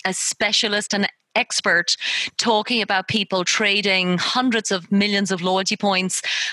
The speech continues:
And I had no idea that the, the, um, level of, you know, criminal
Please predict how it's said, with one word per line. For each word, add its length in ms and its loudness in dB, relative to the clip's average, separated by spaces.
And 220 2
I 180 2
had 300 0
no 480 4
idea 640 0
that 240 -2
the, 240 2
the, 320 0
um, 260 0
level 300 0
of, 120 -2
you 160 2
know, 140 0
criminal 680 0